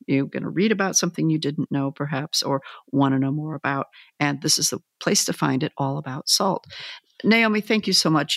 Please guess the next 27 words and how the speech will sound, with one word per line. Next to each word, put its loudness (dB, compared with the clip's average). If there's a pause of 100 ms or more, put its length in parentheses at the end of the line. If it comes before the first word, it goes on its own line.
(100)
It 2
is 4
always 2
a -2
pleasure 0
to, 4 (220)
to 0
see 2
a 0
new 4
book -2
of -8
yours -4 (200)
and 0
read 2
a 0
new -2
book -8
of -10
yours -2 (400)
and 2 (120)
to -6
talk -2
to -8
you -6 (160)
about -2
it. -6